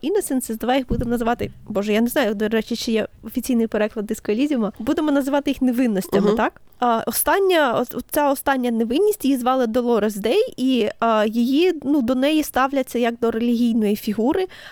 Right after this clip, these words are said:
Speaker 1: але вона неоднозначна релігійна фігура, бо деякі вважають, що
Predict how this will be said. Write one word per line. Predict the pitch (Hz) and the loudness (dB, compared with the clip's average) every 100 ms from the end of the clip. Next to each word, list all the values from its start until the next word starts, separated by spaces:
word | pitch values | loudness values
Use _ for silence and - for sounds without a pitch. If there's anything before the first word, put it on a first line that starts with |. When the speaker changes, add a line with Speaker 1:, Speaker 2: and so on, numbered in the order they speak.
| - | -8
Speaker 1:
але | 214 247 | -2 0
вона | 277 262 269 | 2 2 2
неоднозначна | 247 247 233 220 226 226 226 | 2 2 2 0 0 0 -4
релігійна | 214 208 208 220 196 | -2 0 0 0 0
фігура, | 214 220 311 415 330 | 0 0 2 2 0
бо | 220 | 0
деякі | 240 269 - 233 | 0 -2 -2 -4
вважають, | 226 220 220 202 | -2 0 2 0
що | - 208 185 214 | -2 -2 0 -2